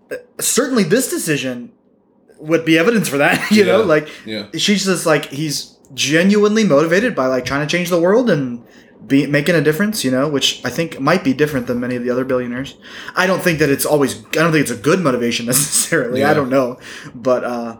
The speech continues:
Speaker 1: but it, I mean, this decision by itself is like, you really didn't, that's not a smart financial move, it doesn't seem.
Speaker 2: I think that I heard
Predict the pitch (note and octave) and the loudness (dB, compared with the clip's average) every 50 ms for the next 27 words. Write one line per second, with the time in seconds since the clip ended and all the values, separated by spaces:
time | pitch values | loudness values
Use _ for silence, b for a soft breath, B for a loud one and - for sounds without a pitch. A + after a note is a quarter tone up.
0 | - - D#3 F3 E3 E3 E3 - C3+ C3 - D3 C#3+ C#3+ C#3+ C#3 C3 D#3+ E3 D#3+ | -4 0 2 2 2 2 0 -2 -8 -6 -4 -2 -2 0 0 2 2 2 0 0
1 | D#3 C3+ - D3 C#3+ C#3 C#3 C3 B2 B2+ C3+ B2+ - - C#3 C3+ - A#2+ A2 A2+ | -2 -4 -2 -2 0 0 -2 0 0 0 0 0 0 0 0 0 0 -2 -4 -4
2 | A#2+ A#2 A2 - - - - - C3 C#3+ D#3+ D#3+ D#3 - - - - C3 C#3 C#3+ | -4 -4 -6 -10 -16 -20 -10 -4 -2 -2 -2 -2 -6 -12 -20 -20 -16 -10 -4 0
3 | D3+ D3 C#3 C3+ C3+ C3+ C3 B2+ A#2+ - - - - C#3 C#3+ - G3 G3 E3+ - | 2 2 2 2 0 -4 -4 -4 -8 -14 -6 0 0 0 2 2 2 2 2 2
4 | C#3+ C#3+ C#3 C#3+ B2+ - - C3 B2+ B2+ B2+ A#2+ A#2 A2+ A#2+ B2 B2 A#2+ A2 G#2+ | 2 2 2 2 2 0 -2 -2 0 0 -2 -2 -4 -6 -6 -4 -4 -4 -6 -6
5 | G#2 - G#2 G#2+ A#2 G2+ G#2+ G2+ - - - - A#2 A2 G#2 G2+ - - _ B | -8 -12 -14 -12 -10 -10 -10 -12 -12 -10 -8 -6 -6 -6 -8 -10 -14 -20 _ B
6 | B B B B B B B B - - - - F3+ F#3 F#3+ F3+ D3+ D3 D3 - | B B B B B B B B -14 -6 -2 -2 -2 0 0 0 0 -2 -4 -8
7 | - - - A#2+ C3+ E3 E3+ E3 D#3 D3+ D3 C3+ C3+ C3 - | -8 -4 -2 0 2 4 4 4 4 4 4 2 0 -6 -10